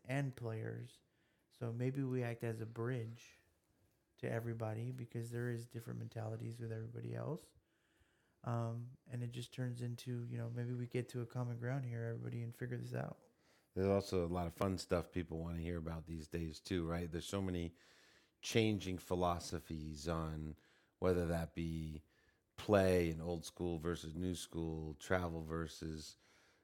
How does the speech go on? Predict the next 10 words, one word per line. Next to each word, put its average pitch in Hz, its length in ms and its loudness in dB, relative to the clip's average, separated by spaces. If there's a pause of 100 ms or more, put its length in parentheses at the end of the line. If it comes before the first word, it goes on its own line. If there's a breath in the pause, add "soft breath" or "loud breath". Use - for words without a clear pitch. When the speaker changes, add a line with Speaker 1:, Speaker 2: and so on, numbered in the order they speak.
Speaker 2:
high 104 220 8
school 85 420 -2
ball, 78 1000 0 (600 soft breath)
uh, - 80 -16 (120)
individual 95 720 2
instruction, 85 1120 -2
speciali-, 92 800 -2
specialized 92 840 -2
workouts 87 920 -2
and 80 260 -6